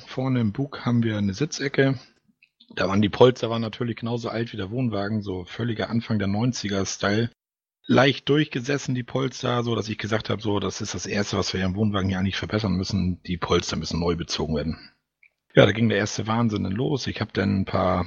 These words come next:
so eine Polsterer angeschrieben und hab Angebote reinbekommen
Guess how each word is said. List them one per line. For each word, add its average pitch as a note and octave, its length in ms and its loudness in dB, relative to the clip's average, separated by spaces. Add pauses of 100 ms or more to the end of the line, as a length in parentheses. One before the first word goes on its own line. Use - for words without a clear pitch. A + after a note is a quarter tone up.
(100)
so - 100 -4
eine F2 140 2
Polsterer A#2+ 520 0
angeschrieben A#2+ 1000 0 (540)
und G2 260 -4
hab - 200 -4
Angebote G#2 520 2
reinbekommen G2 680 -2